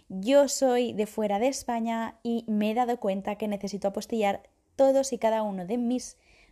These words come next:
documentos para poder tramitar el expediente matrimonial". Y el segundo no tiene que ver con el podcast, pero sí con lo que comparto en las redes sociales.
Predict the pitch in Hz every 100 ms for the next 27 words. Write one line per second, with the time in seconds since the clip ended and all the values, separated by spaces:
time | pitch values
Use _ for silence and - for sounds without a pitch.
0 | - 262 320 262 196 214 226 214 180 180
1 | 170 185 185 233 208 160 175 202 180 -
2 | 156 151 190 180 170 151 _ 160 151 147
3 | 214 - - _ _ _ _ - - -
4 | - _ - 285 - 254 233 233 233 226
5 | - 285 285 247 226 196 214 214 214 208
6 | 208 226 233 226 220 208 - 240 226 226
7 | 214 190 _ - - - 208 208 220 220
8 | 185 175 175 - 175 160 156 160 - -
9 | 190 - - -